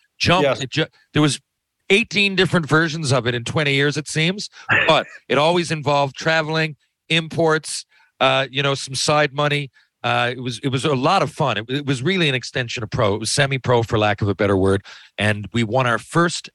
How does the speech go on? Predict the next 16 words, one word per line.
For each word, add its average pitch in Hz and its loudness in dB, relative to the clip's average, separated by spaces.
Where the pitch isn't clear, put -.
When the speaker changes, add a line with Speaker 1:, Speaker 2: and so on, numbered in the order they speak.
Speaker 1:
Allen 143 2
Cup, 104 0
which 113 -6
is 95 -8
the 113 -2
Canadian 120 -2
Senior 110 -2
Hockey 98 0
Championship, 101 -2
again, 107 -2
which 98 -6
is 87 -6
basically 113 -2
semi-pro 101 -4
these 92 -8
days. 92 -6